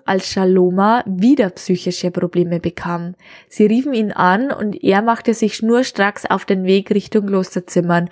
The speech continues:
und packte seine Frau und brachte sie zum Psychiater, wo sie auch wieder sehr gut auf die Medikation ansprach. Die Ältesten warfen allerdings Robert vor, er hätte schon wieder zu eigenwillig gehandelt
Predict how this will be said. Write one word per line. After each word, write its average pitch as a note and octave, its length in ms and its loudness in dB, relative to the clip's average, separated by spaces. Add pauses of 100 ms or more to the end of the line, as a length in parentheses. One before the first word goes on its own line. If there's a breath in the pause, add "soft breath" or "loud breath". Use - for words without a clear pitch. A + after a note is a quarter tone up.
(260 loud breath)
und F#3+ 140 -4
packte G#3+ 340 0
seine A3 320 0
Frau F3+ 560 0
und G#3 100 -8
brachte F#3+ 460 0
sie G#3+ 260 0
zum G3+ 180 -4
Psychiater, F3+ 720 -2 (300 loud breath)
wo G3+ 120 2
sie A#3 220 0
auch - 220 -6
wieder A3 460 2
sehr G#3 440 -2
gut G#3+ 220 -4
auf F3+ 160 -2
die G3+ 100 0
Medikation F#3+ 600 -4
ansprach. F3 760 -2 (340)
Die G#3 140 4
Ältesten C4+ 480 -2
warfen G#3+ 280 0
allerdings G3 580 0
Robert A3 340 2
vor, F#3+ 220 0
er G3+ 240 0
hätte G#3 260 0
schon G3 260 -6
wieder A#3+ 280 2
zu - 160 -8
eigenwillig F#3 500 0
gehandelt A3 680 0